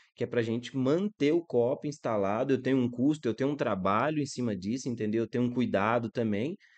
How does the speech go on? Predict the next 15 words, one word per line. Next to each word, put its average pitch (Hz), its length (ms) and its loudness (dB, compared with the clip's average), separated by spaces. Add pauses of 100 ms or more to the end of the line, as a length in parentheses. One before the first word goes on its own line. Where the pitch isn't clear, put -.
(160)
E 202 120 2
eu 202 140 6
tenho 156 240 2
o 165 60 0
suporte, 196 600 0
né? 92 60 -8
Meu 98 140 -8
suporte, 120 680 -4 (160)
pra 120 140 -2
quem 120 260 -6
conhece, 117 460 -4
sabe 110 400 -2
que - 120 -14
ele 104 120 -4
é 107 240 -4